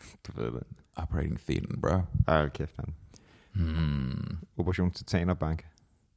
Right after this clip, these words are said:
Speaker 2: Tetanerbank.
Speaker 1: Det bliver smukt. Men nej, apropos den der ting også, ikke? Du sendte også et link til mig, jeg havde vist også fal-, selv faldet over det, at, øh, Kim Jong, han melder sig under fanerne.
Speaker 2: Dude, det var fucking underligt. Nordkorea melder, hvad var det, fem hundrede til otte hundrede mand,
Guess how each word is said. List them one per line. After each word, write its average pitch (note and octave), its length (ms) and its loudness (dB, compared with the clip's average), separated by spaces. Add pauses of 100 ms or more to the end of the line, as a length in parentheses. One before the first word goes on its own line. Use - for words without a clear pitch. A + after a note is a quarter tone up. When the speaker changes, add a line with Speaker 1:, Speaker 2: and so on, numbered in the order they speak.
(200)
Speaker 2:
Tetanerbank. - 600 -4
Speaker 1:
Det D#2+ 100 -2
bliver D2+ 100 -6
smukt. D#2 300 -2 (360)
Men G#2 80 6
nej, C3+ 240 10
apropos A#2 320 8
den C3+ 120 6
der B2+ 80 10
ting B2 220 6
også, C#3+ 140 6
ikke? E3+ 120 4
Du C3+ 100 4
sendte C#3+ 220 6
også C3+ 160 2
et A2+ 40 2
link C#3 180 8
til D3 100 8
mig, A#2+ 60 6
jeg G2 80 8
havde F#2+ 80 8
vist G2 120 6
også A2+ 120 2
fal-, A2+ 240 4
selv - 320 4
faldet A2 180 8
over A2+ 100 8
det, B2 140 8
at, G2+ 240 6
øh, G#2 500 12 (1000)
Kim A#3 180 12
Jong, E3+ 300 12
han E3 180 12
melder E3+ 180 12
sig F3+ 80 10
under E3+ 120 10
fanerne. F3+ 380 10 (1120)
Speaker 2:
Dude, A#2+ 180 8 (200)
det B2 80 6
var C3 60 8
fucking E2 300 4
underligt. F#2+ 280 4 (500)
Nordkorea G#2 520 10 (120)
melder, G2 260 10 (280)
hvad G2+ 120 6
var F2+ 60 6
det, D#2+ 100 0
fem A#2+ 180 6
hundrede A2+ 180 6
til - 100 -2
otte B2+ 200 6
hundrede B2 200 6
mand, A2+ 220 6